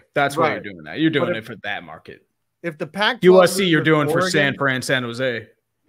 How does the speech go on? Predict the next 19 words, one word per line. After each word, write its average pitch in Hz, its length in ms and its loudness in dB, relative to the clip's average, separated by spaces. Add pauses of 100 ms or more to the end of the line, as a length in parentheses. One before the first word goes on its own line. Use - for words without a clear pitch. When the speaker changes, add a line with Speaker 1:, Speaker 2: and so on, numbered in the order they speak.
Speaker 2:
Right. 151 260 -4
Speaker 1:
Wait, 131 140 -4
that's 165 160 -4
Stanford, 123 520 -6
sorry. 101 300 -14 (720)
Speaker 2:
Right. 117 240 -8 (100)
If 143 220 -20
the 165 80 -18
Pac-twelve 202 600 -4
loses 165 300 -10
Oregon, 160 440 -6
there'll 156 140 -6
just 180 200 -12
be 170 120 -6
a 143 60 -6
conference 135 500 -10
at, 120 200 -8 (260)
like, 151 260 -6
the 139 140 -8